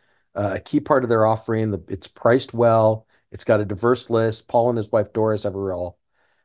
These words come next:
passion for wine. And they worked with Guy Stout, who's a master sommelier, to kind of put this inventory together and get,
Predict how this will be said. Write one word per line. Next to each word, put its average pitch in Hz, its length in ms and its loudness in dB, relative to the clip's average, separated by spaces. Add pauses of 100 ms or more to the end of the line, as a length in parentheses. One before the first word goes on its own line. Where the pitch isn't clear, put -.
(140)
passion 139 380 -2
for 120 160 -2
wine. 113 540 -2 (300)
And 120 160 0
they 120 80 2
worked 127 300 0
with 120 300 0
Guy 107 180 0
Stout, 113 460 -2
who's 98 160 -14
a 98 40 -8
master 98 320 -10
sommelier, 98 680 -6 (420)
to 113 80 -14
kind 110 180 0
of 101 100 -4
put 127 160 -2
this 117 180 -6
inventory 117 420 -2
together 104 460 0
and 101 160 -4
get, 107 340 -4